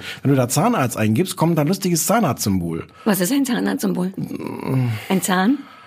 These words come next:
Speaker 2: Schmerzen? Ein Totenkopf? Eine Spritze?
Speaker 1: <laughs> All of the above.
Speaker 2: Mhm.
Speaker 1: Äh, aber nur bei so, so, ich glaube, nur bei so, ich glaube nicht, dass man die da könnte, das müsste ich auch noch ergoogeln. Nee, ich bin weggefahren mit so einem halb guten Gefühl von,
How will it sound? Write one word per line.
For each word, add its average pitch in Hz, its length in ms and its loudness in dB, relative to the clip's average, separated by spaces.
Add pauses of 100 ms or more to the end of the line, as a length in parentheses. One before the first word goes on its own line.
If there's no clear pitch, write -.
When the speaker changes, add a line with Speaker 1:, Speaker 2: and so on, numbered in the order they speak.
(120)
Speaker 2:
Schmerzen? 202 460 0
Ein 214 140 4
Totenkopf? 175 500 2
Eine 180 160 2
Spritze? 220 380 2 (880)
Speaker 1:
<laughs> - 0 -
All 131 1400 2
of 113 120 0
the 123 100 4
above. 104 280 -2
Speaker 2:
Mhm. 233 260 4 (160)
Speaker 1:
Äh, 220 100 -6 (880)
aber 160 160 2
nur 196 180 4
bei 220 140 2
so, 190 80 2
so, 175 280 2
ich 147 200 -4
glaube, 208 320 2
nur 185 180 2
bei 175 100 2
so, 165 120 0
ich 151 80 -2
glaube 160 200 2
nicht, 202 160 -2
dass 208 120 -2
man 185 160 2
die 175 80 0
da 156 120 0
könnte, 160 240 -2
das 143 80 0
müsste 175 220 0
ich - 100 -4
auch 151 80 0
noch 185 160 0
ergoogeln. 131 440 2 (280)
Nee, 208 380 2
ich 214 140 0
bin 202 200 0
weggefahren 196 400 0
mit 196 120 0
so 190 80 0
einem 147 180 0
halb 180 260 0
guten 180 220 2
Gefühl 170 220 0
von, 160 240 0